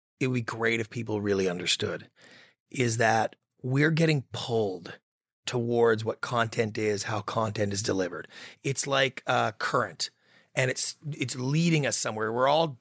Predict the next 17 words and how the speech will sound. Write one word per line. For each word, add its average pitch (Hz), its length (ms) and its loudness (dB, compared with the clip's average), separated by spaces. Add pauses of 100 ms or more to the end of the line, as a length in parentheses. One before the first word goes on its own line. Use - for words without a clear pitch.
(120)
getting 135 240 -6
dragged 120 440 2
into 92 200 -8
it. 92 60 -14
That's 101 140 -8
how 117 80 -4
we 107 100 -2
all 120 220 2
got 135 120 2
into 131 120 -2
social 131 280 -2
media. 92 220 -12
We 104 160 -8
all 127 220 4
get 127 120 0
into 123 120 -2
this. 107 180 -8